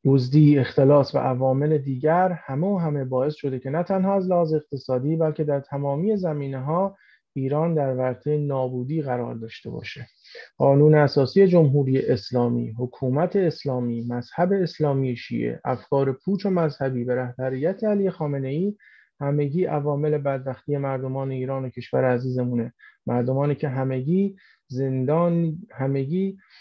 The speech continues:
زندانی و بردهٔ این رژیم هستند و از خودشان هیچ اراده و اختیاری نداشتند. به امید آزادی ایران و ندیدن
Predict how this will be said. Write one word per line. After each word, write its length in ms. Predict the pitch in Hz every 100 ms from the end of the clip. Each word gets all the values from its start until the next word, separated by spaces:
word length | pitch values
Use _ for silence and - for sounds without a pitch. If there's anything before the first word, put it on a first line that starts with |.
| - _
زندانی 640 | 123 135 147 139 147 156 190
و 140 | 185
بردهٔ 420 | 147 143 139 143
این 400 | 196 190 165 165
رژیم 320 | 147 123 147 123
هستند 560 | 123 - 117 117 120
و 40 | 123
از 180 | 123
خودشان 640 | - 156 160 147 165 165 147
هیچ 300 | 170 165 - -
اراده 520 | 135 135 135 131 185
و 60 | 175
اختیاری 600 | 139 - 131 131 135 135
نداشتند. 760 | 131 127 117 110 - 110 107 98 _ _ _ _ _ _ _ _ _ _ -
به 100 | 135
امید 320 | 131 139 151
آزادی 720 | 147 139 123 131 127 151 151
ایران 420 | 139 131 160 175 165 _ _ _ _ -
و 120 | 127
ندیدن 920 | 135 135 131 131 135 175 185 185 175